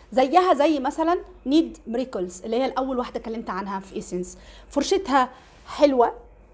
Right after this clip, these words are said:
صغيرة تقدري تعملي بيها رموشك فوق وتحت، آه، بس مش الفوليوم زي مثلًا بتاعة Better Than Love بتاعة تو فيس. آه،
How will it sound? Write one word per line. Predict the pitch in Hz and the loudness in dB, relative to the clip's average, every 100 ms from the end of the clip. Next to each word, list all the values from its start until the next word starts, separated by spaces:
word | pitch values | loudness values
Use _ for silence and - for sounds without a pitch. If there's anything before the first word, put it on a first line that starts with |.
| _ _ | _ _
صغيرة | 277 240 247 226 202 339 - - - - | -2 0 2 2 0 -4 -8 -20 -20 -10
تقدري | 226 285 330 | 0 2 2
تعملي | 330 233 254 | 2 -2 -4
بيها | 220 240 214 185 - - _ - - | -4 -4 -4 -6 -8 -14 _ -20 -12
رموشك | 240 220 226 247 - | -6 -4 -4 -6 -4
فوق | 240 - | -4 -4
وتحت، | 196 226 - - - - - - - | -2 -2 -2 -12 -20 -20 -20 -12 0
آه، | 220 214 208 | 2 2 0
بس | 196 220 - | -4 -6 -4
مش | 220 226 262 | -6 -2 0
الفوليوم | 226 - - 170 214 311 339 339 277 | 0 -4 -12 -2 2 4 6 6 2
زي | 208 220 | 0 -4
مثلًا | 240 247 226 220 | -4 -6 -6 -6
بتاعة | 196 226 220 202 | -6 -4 -4 -4
Better | 196 220 196 | -8 -8 -10
Than | 202 208 | -8 -6
Love | 208 | -8
بتاعة | 185 190 196 | -8 -10 -10
تو | 190 185 | -10 -12
فيس. | 196 175 - - - - - - - - | -10 -12 -14 -20 -20 -20 -20 -20 -10 0
آه، | 214 214 | 2 2